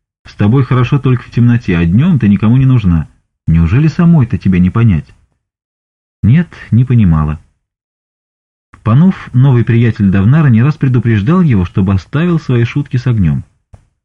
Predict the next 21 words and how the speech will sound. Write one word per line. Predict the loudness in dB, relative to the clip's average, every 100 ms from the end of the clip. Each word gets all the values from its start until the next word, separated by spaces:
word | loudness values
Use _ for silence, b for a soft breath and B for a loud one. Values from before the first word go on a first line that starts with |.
| _ _ _ _ _ -8
Женщины, | -4 0 0 0 -2 -2 -2
как | -4 -2
научно | 0 0 -2
доказал | -4 -2 -2 -2
французский | 0 -2 -2 -4 -4
профессор | -4 -4 -4 -6
психологии | -10 -10 -4 -2 0 0 0 -4 -14
Сигеле, | -10 -6 -2 0 0 -2 _ _ _ _ _ _ B
бывают | -2 0 0 0
даже | 0 0
более | 0 0 0
жестоки, | 0 -2 -2 -4 0
нежели | 0 0 2
наши | 0 0
поганые | -2 -2 0 0 0
отродья, | -2 -4 -4 -8 -14 _ _ _ _
и | -4
поступки | 0 -2 -2 -4 -6 -4 -4
их | -2
зачастую | -2 -2 -4 -2 0 0
непредсказуемы. | 0 -4 -4 -4 -2 -2 -2 -4